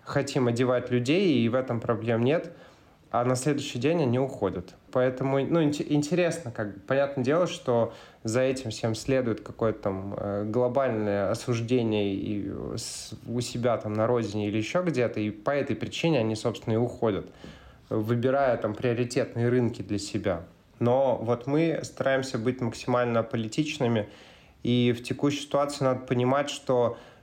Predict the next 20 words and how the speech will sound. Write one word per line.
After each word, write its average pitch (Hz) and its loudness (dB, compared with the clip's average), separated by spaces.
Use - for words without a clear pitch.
ну, 135 2
э, 110 2
мир 156 4
не 139 4
заканчивается, 127 -2
ну, 127 2
то 127 2
есть 110 0
жизнь 135 2
не 120 4
заканчивается. 104 -4
Люди, 131 2
э, 113 2
в 117 2
блокированном 131 2
Ленинграде, 123 0
люди 139 2
ходили 123 -2
в - -10
театр, 113 -2